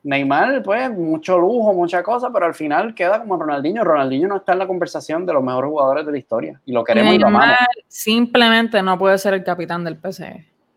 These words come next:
Speaker 2: Eso es tan, es tan simple como eso.
Speaker 1: Pero digo, en el campo, en el campo arrastra el equipo, dicta la pauta del equipo.
Speaker 2: Pero con la actitud incorrecta.
Speaker 1: Con
Speaker 2: No
Speaker 1: la
Speaker 2: con,
Speaker 1: actitud
Speaker 2: no,
Speaker 1: incorrecta,
Speaker 2: no,
Speaker 1: ahí,
Speaker 2: no es
Speaker 1: ahí
Speaker 2: una
Speaker 1: sí.
Speaker 2: actitud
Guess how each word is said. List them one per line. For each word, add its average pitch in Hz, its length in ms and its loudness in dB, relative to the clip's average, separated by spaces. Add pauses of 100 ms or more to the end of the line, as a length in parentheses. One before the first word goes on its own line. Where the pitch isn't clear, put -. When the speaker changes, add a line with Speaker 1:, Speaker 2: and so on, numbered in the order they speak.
(140)
Speaker 2:
Eso 190 180 -2
es 196 100 -4
tan, 180 240 0
es 180 140 -2
tan 190 160 0
simple 185 300 -2
como 147 180 -6
eso. - 200 -18 (1120)
Speaker 1:
Pero 160 240 2
digo, 190 460 4
en 147 160 -2
el 139 180 -2
campo, 165 580 -4 (1500)
en 135 120 -4
el 127 140 -4
campo 165 480 0
arrastra 127 560 0
el 120 60 0
equipo, 117 420 -12 (480)
dicta 151 460 0
la 127 120 4
pauta 120 280 2
del 113 120 0
equipo. 104 300 -16 (1120)
Speaker 2:
Pero 196 260 4
con 196 160 2
la 190 80 4
actitud 190 280 4
incorrecta. 196 760 0 (140)
Speaker 1:
Con - 120 0
Speaker 2:
No - 40 4
Speaker 1:
la - 60 2
Speaker 2:
con, 208 140 2
Speaker 1:
actitud 202 80 0
Speaker 2:
no, 202 60 2
Speaker 1:
incorrecta, 220 420 2
Speaker 2:
no, 117 40 4
Speaker 1:
ahí, 127 180 2
Speaker 2:
no 220 60 2
es 226 80 4
Speaker 1:
ahí 240 140 4
Speaker 2:
una 240 80 4
Speaker 1:
sí. - 60 -2
Speaker 2:
actitud 220 340 0